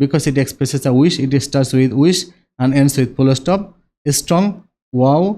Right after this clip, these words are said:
these hills are abs-, absolutely breathtaking, excla-, exclamatory, because it expresses strong emotion, it starts with an exclamation, and what, and ends with an exclamation mark। Oh no, she cannot join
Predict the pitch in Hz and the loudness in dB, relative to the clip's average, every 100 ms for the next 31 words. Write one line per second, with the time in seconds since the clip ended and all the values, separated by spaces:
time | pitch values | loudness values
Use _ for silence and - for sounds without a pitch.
0 | - _ 131 151 147 - - 127 143 156 | -10 _ -2 -2 -2 -8 -4 0 2 0
1 | 156 131 135 - - 143 - - 156 151 | 0 0 0 -2 -6 -4 -4 0 0 2
2 | 143 143 143 _ 123 135 - 156 165 170 | 0 0 -4 _ 0 0 2 -2 0 -2
3 | 165 120 - 143 143 - 151 139 135 147 | -2 -8 -6 -4 -4 -2 0 2 2 0
4 | 202 226 - - 143 147 143 139 - 143 | -2 -4 -16 -4 -2 0 0 -2 -2 -2
5 | 139 151 139 139 - 139 139 139 - 175 | 0 0 -2 -2 0 2 4 2 2 0
6 | 131 135 - 143 139 135 135 131 - _ | 2 0 0 -2 0 0 0 -2 -6 _
7 | _ 139 - 156 139 143 135 196 226 - | _ -18 -6 0 2 2 2 0 -2 -6
8 | _ _ 123 139 160 151 139 143 151 143 | _ _ 0 2 2 2 2 2 2 0
9 | 139 135 131 143 131 127 139 135 165 175 | 0 0 -2 0 0 2 2 2 2 -4
10 | _ _ - 160 170 131 135 170 95 - | _ _ -4 0 4 4 4 2 -2 -8
11 | _ _ - 151 151 143 143 139 127 135 | _ _ -6 -4 0 2 4 2 2 2